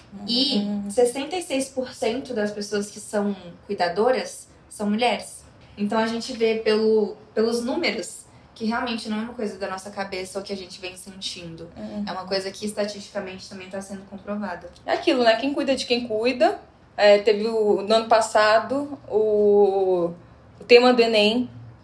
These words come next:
Speaker 2: o, o, a economia do cuidado, assim, acho que foi incrível falar sobre isso. É, a gente tem, quando a gente fala sobre cuidado, a gente tem que falar também sobre trabalho remunerado e não remunerado,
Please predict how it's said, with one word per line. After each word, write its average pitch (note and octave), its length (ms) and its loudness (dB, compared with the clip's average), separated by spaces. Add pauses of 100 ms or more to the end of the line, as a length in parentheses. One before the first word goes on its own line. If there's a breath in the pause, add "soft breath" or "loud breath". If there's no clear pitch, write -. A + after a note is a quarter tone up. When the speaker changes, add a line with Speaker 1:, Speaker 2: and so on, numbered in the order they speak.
(120)
Speaker 2:
o, G3+ 300 4 (160)
o, E3+ 180 2 (360)
a F3+ 100 4
economia G#3 420 2
do A#3 120 -2
cuidado, G#3 640 2
assim, G3 260 -4
acho F#3 160 -2
que - 40 -20
foi F#3+ 200 -2 (140)
incrível A#3+ 560 0
falar F#3 280 4
sobre E3+ 300 -4
isso. G#3 460 -6 (360 soft breath)
É, F#3 600 4
a F3 40 4
gente F3+ 180 -8
tem, A3 200 -4
quando A3+ 180 0
a - 20 -2
gente A#3 140 -6
fala G#3 160 6
sobre G3+ 160 -2
cuidado, F#3+ 480 4
a F#3+ 40 -2
gente G3 220 -8
tem F#3+ 160 -6
que F#3 60 -12
falar F3 280 4
também F3 380 -4
sobre F3 600 0 (420 loud breath)
trabalho F#3+ 1080 6 (120)
remunerado A3 800 6
e A3 40 2
não G#3 140 6
remunerado, G3+ 840 4